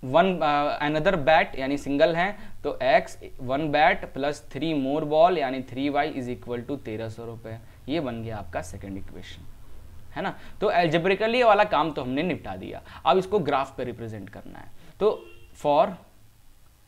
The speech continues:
थ्री एक्स प्लस सिक्स वाई is equal to थ्री नाइन ज़ीरो ज़ीरो, है ना, इसके लिए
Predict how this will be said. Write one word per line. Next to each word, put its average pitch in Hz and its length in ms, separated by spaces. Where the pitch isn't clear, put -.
थ्री 135 200
एक्स 156 420
प्लस 131 220
सिक्स - 580
वाई 147 400
is 120 100
equal 127 460
to 170 160
थ्री 127 240
नाइन 135 400
ज़ीरो 117 500
ज़ीरो, 101 400
है 147 60
ना, 160 100
इसके 143 220
लिए 151 240